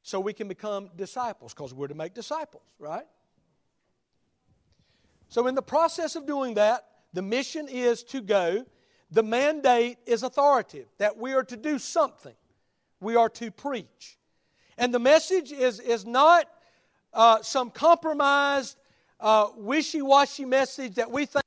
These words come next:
is going to, uh, mash up better with the world. It is the gospel. And see, here's where we start running in different directions. Now, I believe in being tactful.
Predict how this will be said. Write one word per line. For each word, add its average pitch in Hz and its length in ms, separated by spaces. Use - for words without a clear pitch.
is 226 180
going 247 300
to, 226 320
uh, 208 320
mash 247 420
up 254 200
better 240 280
with 220 200
the 214 80
world. 196 600
It 262 180
is 285 260
the 269 120
gospel. 294 560
And 233 100
see, 302 180
here's 339 280
where 285 440
we 233 240
start 254 400
running 269 480
in 262 100
different 226 300
directions. 208 460
Now, 190 80
I - 340
believe 294 200
in 233 100
being 220 260
tactful. - 480